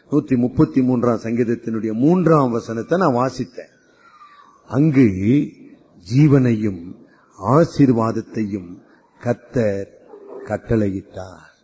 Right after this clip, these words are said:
ஆக, தேவனுடைய புத்திரராக, சமாதானக்காரர்களாக நீங்களும் நானும் வாழ்வோமானால், நீங்களும் நானும் தேவனுடைய புத்திரராயிருக்கிறோம், நீங்களும் நானும் தேவனுடைய புத்திரராயிருக்குமானால், இந்த பகைக்கின்ற உலகத்திலே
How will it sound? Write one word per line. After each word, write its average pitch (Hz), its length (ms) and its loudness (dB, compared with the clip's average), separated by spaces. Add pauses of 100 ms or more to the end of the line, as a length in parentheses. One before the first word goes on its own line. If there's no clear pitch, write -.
(640)
ஆக, 107 160 -10
தேவனுடைய 139 580 6
புத்திரராக, 107 880 2 (540)
சமாதானக்காரர்களாக 123 1700 2
நீங்களும் 120 500 0
நானும் 104 440 -6
வாழ்வோமானால், 101 840 -4 (1000)
நீங்களும் 156 380 4
நானும் 113 320 -2
தேவனுடைய 117 380 2
புத்திரராயிருக்கிறோம், 113 1040 0 (360)
நீங்களும் 170 440 4
நானும் 135 380 2
தேவனுடைய 135 520 4
புத்திரராயிருக்குமானால், 123 1200 2 (420)
இந்த 143 200 2
பகைக்கின்ற 170 680 2
உலகத்திலே 120 800 0